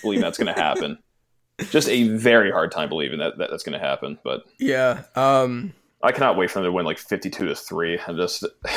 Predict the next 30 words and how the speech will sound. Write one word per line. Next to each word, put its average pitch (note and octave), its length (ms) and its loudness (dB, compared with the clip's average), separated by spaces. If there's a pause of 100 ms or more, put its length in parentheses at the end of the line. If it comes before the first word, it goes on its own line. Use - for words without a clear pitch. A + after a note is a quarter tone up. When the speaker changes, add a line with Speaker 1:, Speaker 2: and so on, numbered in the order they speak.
(180)
Speaker 1:
<laughs> - 520 -12
Speaker 2:
I C#3+ 120 6
know. D3+ 220 4
Speaker 1:
get G#3+ 260 -4
Speaker 2:
That's, D#3+ 240 8
like, D#3 140 8
Speaker 1:
slapped A#2+ 220 6
in C3 60 4
the A2+ 60 6
face A#2+ 240 2
collectively A2+ 420 6
by G#2 160 8
every A2+ 240 6
player G#2+ 340 6
one A2 220 6
by G2+ 140 8
one G2 160 0
as F#2+ 100 -2
they G2 80 -4
leave F#2+ 220 -6
the F#2+ 40 -10
field. G2 420 -2
Speaker 2:
Yeah. A#2 360 0
Speaker 1:
Rightfully G3 300 4
so. A#3 300 8
Speaker 2:
Like, B2+ 320 0
it C#3+ 120 2
Speaker 1:
Yeah. D3+ 80 4
Speaker 2:
is, C#3+ 380 0 (260)
honestly, E3 640 0